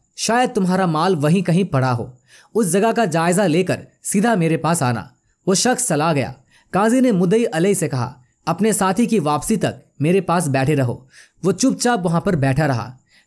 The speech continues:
काजी दीगर मुकदमात उठाने में मशरूफ हो गया। काजी की समात के दौरान फटी हुई निगाहों से कभी-कभी मुद्दई अलैह की तरफ देख लेता ताकि उसके चेहरे के तासुरात जांच सके।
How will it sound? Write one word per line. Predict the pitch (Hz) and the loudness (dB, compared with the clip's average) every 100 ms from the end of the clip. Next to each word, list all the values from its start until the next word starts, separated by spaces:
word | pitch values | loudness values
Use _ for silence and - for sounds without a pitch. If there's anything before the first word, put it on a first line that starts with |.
| - | -4
काजी | 190 214 262 190 | 0 2 2 2
दीगर | 151 226 262 | 2 2 2
मुकदमात | 202 185 190 175 214 | 0 -2 0 0 0
उठाने | - 165 156 175 185 | 0 0 2 2 0
में | 120 - - | -2 -8 -4
मशरूफ | 147 175 214 226 165 | 0 0 0 0 0
हो | 131 | 0
गया। | 123 - - - - _ 185 | -2 -6 -20 -20 -20 _ -2
काजी | 214 233 | 0 2
की | 262 247 | 0 0
समात | - 185 214 214 | 0 0 0 0
के | 170 | 0
दौरान | 143 156 120 85 _ - | 2 0 -2 -6 _ -4
फटी | 220 254 | -2 2
हुई | 240 240 | 2 4
निगाहों | 185 151 165 185 | 2 2 2 2
से | 180 - - _ _ 196 | 0 -4 -10 _ _ 0
कभी-कभी | 208 262 247 247 | 2 2 2 2
मुद्दई | 208 180 180 151 101 - _ 165 | 2 2 2 0 -4 -18 _ 0
अलैह | 226 269 | 2 2
की | 247 | -2
तरफ | 175 185 165 | -2 0 0
देख | 143 165 | 0 0
लेता | 135 123 95 - - | 0 -2 -6 -12 -4
ताकि | 202 226 | -2 0
उसके | 262 226 - 240 | 0 0 0 -2
चेहरे | 240 196 208 226 | 0 0 2 2
के | 226 | 0
तासुरात | 220 180 185 170 160 151 123 - | 0 0 2 2 0 -2 -6 -10
जांच | 120 165 180 | -2 0 2
सके। | 151 123 107 | 0 -4 -6